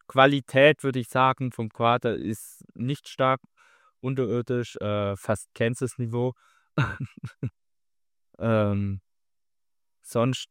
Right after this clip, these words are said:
von der Anzahl der Spieler, der Kader ist groß, aber wie gesagt, es fehlt halt einfach die Qualität. Ähm, ich würd sagen, man hat, es hat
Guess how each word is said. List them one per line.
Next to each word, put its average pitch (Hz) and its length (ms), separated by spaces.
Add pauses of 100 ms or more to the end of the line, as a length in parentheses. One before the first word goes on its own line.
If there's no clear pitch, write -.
(120)
von 131 160
der 120 80
Anzahl 139 340
der 127 100
Spieler, 147 380
der 123 200
Kader 131 360
ist 110 180
groß, 139 440
aber 110 240
wie 120 80
gesagt, - 320
es 107 140
fehlt 120 200
halt 110 140
einfach 107 200
die 101 140
Qualität. 104 640 (640)
Ähm, 107 380
ich - 180
würd 120 180
sagen, 117 520
man 117 220
hat, 120 180
es 123 220
hat 120 160